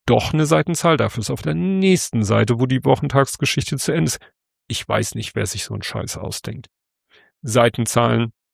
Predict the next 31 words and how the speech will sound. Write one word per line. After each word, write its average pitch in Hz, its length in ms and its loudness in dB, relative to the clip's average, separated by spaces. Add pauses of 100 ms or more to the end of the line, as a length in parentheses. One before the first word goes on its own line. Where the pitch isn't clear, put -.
haben 113 280 0
ihren 110 220 2
Sinn. 98 360 0 (760)
Und 107 100 -2
dann 110 120 4
müssen 117 260 2
sie 110 100 2
auch 110 140 0
überall 104 420 0
sein. 95 220 -4
Ich - 80 -4
habe 113 140 0
ja 110 200 -2
letztens 110 400 -2
über 110 100 0
ein 110 120 0
anderes 113 240 0
Buch - 180 -4
gesagt, 107 300 2
wo 113 40 -2
die 110 100 2
Seitenzahlen 110 580 2 (500)
in 120 140 2
so 117 80 4
einer 113 180 6
kleinen 123 480 2
kryptischen - 480 0
Schriftart 117 540 0
waren, 110 180 4
dass 107 160 0
man 107 300 2